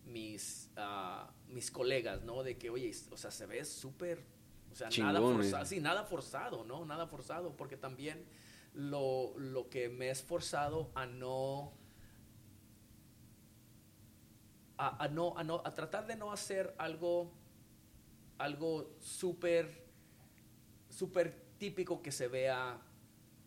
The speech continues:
Speaker 1: que se vea, por ejemplo, si, si hago un, por ejemplo, si hago un Quetzalcóatl, ¿no? O sea, yo simplemente, o sea,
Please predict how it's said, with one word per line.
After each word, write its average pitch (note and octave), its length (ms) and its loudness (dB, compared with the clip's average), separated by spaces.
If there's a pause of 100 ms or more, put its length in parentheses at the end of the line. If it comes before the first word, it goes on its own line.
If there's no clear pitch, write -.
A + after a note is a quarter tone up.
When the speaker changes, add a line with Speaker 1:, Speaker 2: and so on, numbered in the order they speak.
(140)
Speaker 1:
que D3 120 -4
se C#3 140 -2
vea, C3 200 2
por C3 120 -2
ejemplo, C3 680 -2
si, B2+ 280 -8
si C3 200 -4
hago C3 400 0
un, B2 540 -8 (1800)
por D3 120 -2
ejemplo, C3 140 -6
si - 80 4
hago D#3 100 8
un D#3+ 120 4
Quetzalcóatl, A#2+ 720 4
¿no? B2 180 -2
O B2 60 -2
sea, B2+ 120 -4
yo C3 120 -2
simplemente, C#3+ 720 -4
o B2 60 -4
sea, A2+ 500 0